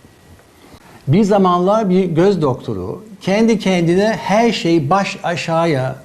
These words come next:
döndüren gözlük yaptı. Bu gözlükleri taktığında her şeyi baş aşağı gördü.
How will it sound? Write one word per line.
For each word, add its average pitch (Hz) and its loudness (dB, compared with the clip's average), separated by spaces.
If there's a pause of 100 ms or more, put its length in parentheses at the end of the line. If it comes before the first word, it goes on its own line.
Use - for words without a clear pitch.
(120)
döndüren 151 2
gözlük 143 0
yaptı. 107 -8 (1400)
Bu 240 2
gözlükleri 185 0 (100)
taktığında 185 0 (260)
her 220 2
şeyi 160 -2
baş 180 0
aşağı 151 -2
gördü. 90 -6